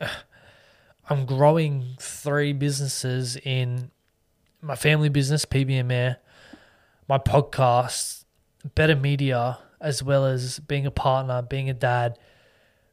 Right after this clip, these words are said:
my own physical challenges and my training. So, like, running, gym,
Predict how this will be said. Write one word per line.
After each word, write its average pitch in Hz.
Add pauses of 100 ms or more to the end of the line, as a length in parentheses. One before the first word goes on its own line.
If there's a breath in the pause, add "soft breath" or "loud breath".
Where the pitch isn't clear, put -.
(140)
my 131
own 139 (1400)
physical 139 (140)
challenges 135
and 123
my 120
training. 131
So, 131
like, 123
running, 127 (300)
gym, 127